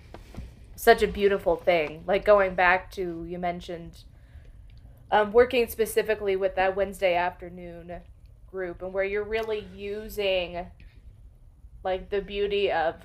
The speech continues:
who each of these people are and their stories, and actually using that to inform the way that you care about them. Like, that's such, like, a,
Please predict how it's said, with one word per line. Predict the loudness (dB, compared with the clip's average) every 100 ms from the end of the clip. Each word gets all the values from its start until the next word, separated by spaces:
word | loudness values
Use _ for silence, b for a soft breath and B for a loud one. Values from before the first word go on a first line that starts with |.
| -10
who | -4 -2
each | -2
of | -2
these | -2 -4
people | -4 0
are | 4 4 4
and | 0
their | -2 -6
stories, | -10 -6 -2 -2 -2 -6 -10 -12 -14 -14 -16 -20 -20 b b b b -6
and | -2 -2 0
actually | 0 0 -4 -6
using | -4 2 0 2
that | -2 -2
to | -10
inform | -12 -4 -2 -2
the | -4
way | -8 -8
that | -8
you | -12
care | -14 -6 -4 -4
about | -8 -12 -12 -6
them. | -6 -8 -14 -18 -20 -20 -20 -10 -4
Like, | 0
that's | 0 2
such, | 6 6 6
like, | 6 6
a, | 6 8 6